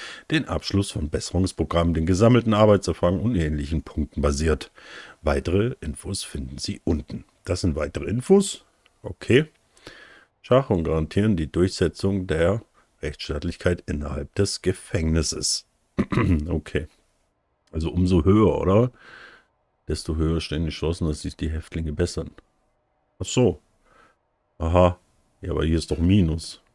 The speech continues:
Naja, gut. Äh, äh, wie auch immer. <laughs> Rückfallquote.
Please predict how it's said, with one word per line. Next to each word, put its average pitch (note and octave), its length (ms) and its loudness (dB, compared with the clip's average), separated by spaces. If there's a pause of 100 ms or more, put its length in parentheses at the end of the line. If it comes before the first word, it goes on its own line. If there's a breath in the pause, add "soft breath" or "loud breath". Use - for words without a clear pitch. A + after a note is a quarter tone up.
(200)
Naja, F#2 480 4
gut. - 340 -10 (280)
Äh, - 280 -6 (840 loud breath)
äh, C#2 340 -6
wie C2+ 160 -6
auch - 120 -12
immer. D2+ 280 -6 (580 loud breath)
<laughs> - 880 -8
Rückfallquote. D2+ 960 -2